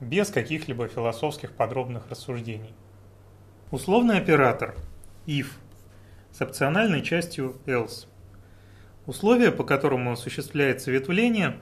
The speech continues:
должно быть заключено в круглые скобки. Условием может быть только выражение типа boolean.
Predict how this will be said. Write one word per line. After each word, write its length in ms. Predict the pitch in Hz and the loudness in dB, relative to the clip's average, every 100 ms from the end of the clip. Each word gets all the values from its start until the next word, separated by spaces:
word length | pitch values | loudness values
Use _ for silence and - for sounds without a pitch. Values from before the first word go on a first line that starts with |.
| - | -10
должно 380 | 123 120 123 185 | -2 -2 0 -2
быть 180 | 185 120 | -2 -4
заключено 600 | 123 - 123 - 139 196 | -6 -6 -8 -6 -2 -2
в 80 | - | -4
круглые 440 | 135 156 147 135 | -6 -4 -2 -4
скобки. 520 | 104 - 127 - - - - - - - - - - - - - - - - | -4 -4 -6 -6 -16 -18 -20 -20 -20 -20 -20 -16 -16 -16 -18 -18 -20 -20 -10
Условием 540 | 147 180 233 247 160 | -6 4 6 6 4
может 300 | 135 185 196 | 4 2 0
быть 160 | 147 151 | -2 0
только 260 | 151 151 | 0 0
выражение 520 | 139 139 135 175 208 139 | 0 2 2 2 2 0
типа 240 | 170 - | -2 -2
boolean. 480 | 120 135 123 113 | -2 0 0 0